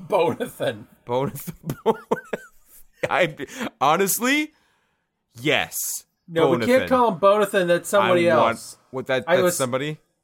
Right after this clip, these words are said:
Speaker 1: Yeah, that's already a thing.
Speaker 2: Damn it. Well, Boney was from Mother Three, so.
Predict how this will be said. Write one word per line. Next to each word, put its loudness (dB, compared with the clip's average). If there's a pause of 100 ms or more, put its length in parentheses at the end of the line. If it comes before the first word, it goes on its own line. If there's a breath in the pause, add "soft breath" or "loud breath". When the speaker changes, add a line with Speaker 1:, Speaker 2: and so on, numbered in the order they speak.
(320)
Speaker 1:
Yeah, 2
that's 2
already 4
a 0
thing. 0
Speaker 2:
Damn -10
it. -8
Well, -2
Boney -4
was -6
from -8
Mother -4
Three, -14
so. -10